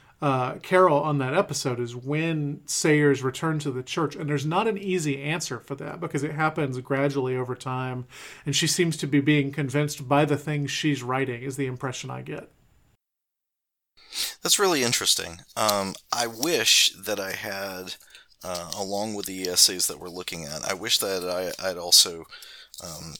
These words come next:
Speaker 2: taken the time to see when she wrote each of these.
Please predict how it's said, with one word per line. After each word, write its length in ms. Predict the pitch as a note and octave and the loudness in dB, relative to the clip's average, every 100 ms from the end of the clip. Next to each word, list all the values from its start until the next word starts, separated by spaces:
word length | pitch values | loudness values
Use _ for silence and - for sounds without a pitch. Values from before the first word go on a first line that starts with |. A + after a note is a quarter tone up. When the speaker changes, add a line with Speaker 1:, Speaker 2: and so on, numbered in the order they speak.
| _ | _
Speaker 2:
taken 360 | - A2 G2 G2 | -2 -2 -2 0
the 80 | F2+ | 0
time 440 | - F#2 F2+ F#2 | 0 -2 -4 -2
to 300 | - F2+ E2+ | 0 0 0
see 600 | - - G2 F#2 F2+ E2+ - - - - - | 2 4 2 -4 -12 -10 -8 -8 -12 -20 -20
when 380 | F#2+ G2+ A#2 A2 | -8 -4 -2 2
she 260 | - G2+ | 2 2
wrote 400 | F2+ F2 F2+ E2+ - | -6 -6 -6 -6 -14
each 280 | D#2+ - | -8 -6
of 180 | E2+ C2+ | -6 -10
these. 640 | - - - - - - | -16 -16 -4 2 4 2